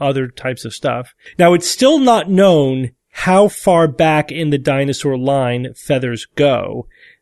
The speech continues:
This research suggests that it, it doesn't go back that far, because otherwise more dinosaurs would have inherited the feathers. But they said it, it could still be possible that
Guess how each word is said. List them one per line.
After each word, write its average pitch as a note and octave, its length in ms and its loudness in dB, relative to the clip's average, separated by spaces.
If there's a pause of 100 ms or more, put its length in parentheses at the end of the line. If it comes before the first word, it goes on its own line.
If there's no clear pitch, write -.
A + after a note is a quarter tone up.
This D3 500 0 (140)
research D#3 680 -2
suggests C3+ 920 -4
that B2+ 280 -4
it, C#3+ 200 -8 (140)
it D#3 280 -10
doesn't D3 280 0
go C#3 120 0
back B2+ 280 -2
that B2 200 -4
far, D3+ 340 2
because B2 240 -6
otherwise B2+ 500 -2 (300)
more C#3 600 0
dinosaurs B2+ 680 -4
would B2+ 80 -6
have A#2+ 80 -4
inherited A#2 760 -2 (220)
the C#3 380 -10
feathers. B2 680 -6 (340)
But C3+ 440 -2
they D3+ 140 -6
said C#3+ 280 -4
it, D3+ 180 -4
it F#3 180 -6
could F3+ 160 -2
still C#4+ 240 0
be A3+ 140 0
possible E3+ 580 0
that B2+ 300 0